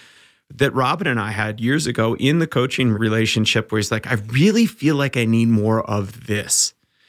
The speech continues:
And it would have just been so easy for me to go, "No, no, no, no, I know better. We're gonna do this." And what I did was, and, and I think it was good, and <laughs> Robin might be shaking his head furiously saying no, but was to go out there and say, "Let's incorporate it.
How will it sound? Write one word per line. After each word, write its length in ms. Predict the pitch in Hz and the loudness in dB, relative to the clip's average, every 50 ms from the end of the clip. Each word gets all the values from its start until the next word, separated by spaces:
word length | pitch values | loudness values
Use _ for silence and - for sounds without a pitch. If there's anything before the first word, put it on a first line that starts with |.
| _ _ _ | _ _ _
And 140 | - 117 120 | 0 2 2
it 80 | 139 | 2
would 160 | 131 143 156 175 | 2 2 2 2
have 100 | 190 - | 0 0
just 240 | 180 180 170 - | 0 -2 -2 -2
been 180 | - 156 156 151 | -2 -4 -2 -2
so 360 | - - - 147 131 143 139 - | -2 0 0 2 2 0 0 -2
easy 440 | - 117 120 135 160 156 135 120 110 | -4 -4 -2 0 0 0 2 0 0
for 160 | 107 - 117 | 0 0 -2
me 200 | 107 107 110 113 | 0 2 2 2
to 60 | 117 113 | 0 0
go, 180 | 117 110 107 | -2 -4 -2
"No, 200 | 104 113 135 143 | 0 0 2 2
no, 120 | 143 139 131 | 2 0 0
no, 60 | 120 | 0
no, 220 | 113 110 92 - - | -2 -4 -6 -8 -4
I 180 | - 131 135 147 | -2 -2 0 0
know 180 | 147 131 123 | 0 0 -2
better. 440 | 104 - 107 117 113 113 110 104 - - | -2 -4 -4 -4 -4 -4 -6 -8 -8 -4
We're 200 | - 139 151 139 | 0 0 2 2
gonna 160 | 131 117 107 | 2 0 -2
do 440 | 104 120 117 113 113 107 98 110 - _ | -2 0 0 0 0 -2 -4 -6 -12 _
this." 460 | - 110 110 101 - - - - - - _ _ _ _ _ _ _ _ _ _ _ - | -6 -4 -4 -4 -4 -6 -6 -8 -8 -10 _ _ _ _ _ _ _ _ _ _ _ -2
And 140 | - 135 | 0 2
what 160 | 139 143 147 156 | 2 4 2 2
I 120 | 156 151 | 0 0
did 280 | 127 139 151 165 185 175 | 0 0 0 0 0 0
was, 300 | 165 156 147 120 - - - - | 0 0 -2 -4 -6 -10 -6 -4
and, 220 | 120 131 127 - | -2 -2 -2 -2
and 160 | - 131 127 123 | -2 0 0 0
I 80 | 120 | 0
think 300 | 117 - - 135 151 - | -2 -2 -2 -2 0 0
it 60 | 147 | -2
was 220 | 107 92 135 - - | 0 0 -2 -2 -2
good, 280 | - 113 117 127 127 | -2 0 0 0 0
and 260 | 139 127 101 123 - - - - - - | -2 0 2 2 2 2 2 0 0 0
<laughs> 80 | 240 - | -4 -4
Robin 320 | 110 117 92 110 143 135 | -4 -2 -2 -2 -2 0
might 180 | 120 113 110 104 | 0 0 -2 -2
be 100 | 113 113 | -4 -4
shaking 380 | - - - 127 120 - 123 117 | -2 0 0 0 0 0 -2 -4
his 140 | 110 98 | -4 -2
head 180 | 120 123 113 107 | -2 -2 -4 -4
furiously 600 | - - 120 123 127 123 123 113 - - 113 101 | -4 -2 0 0 2 0 0 -2 -4 -4 -6 -4
saying 340 | - - 123 113 110 110 113 | 0 0 0 0 0 0 0
no, 300 | 127 156 180 147 123 - - - - - - _ _ | 0 2 0 0 -2 -4 -8 -14 -20 -20 -20 _ _
but 120 | 139 143 | 0 2
was 260 | 135 151 143 135 - | 4 2 2 2 0
to 80 | 139 123 | -2 -2
go 160 | - 139 131 | -2 -2 -2
out 180 | 135 139 139 - | -2 -2 -4 -2
there 160 | 135 127 123 | -2 -2 -2
and 140 | 120 117 - | -4 -4 -4
say, 140 | 123 120 | -4 -4
"Let's 220 | - 117 151 147 - | -2 -2 -4 -4 -2
incorporate 600 | 151 147 143 131 120 117 - - 85 78 82 67 | -4 -4 -2 -2 -4 -2 -4 -6 -6 -6 -6 -8
it. 180 | - - - | -10 -12 -14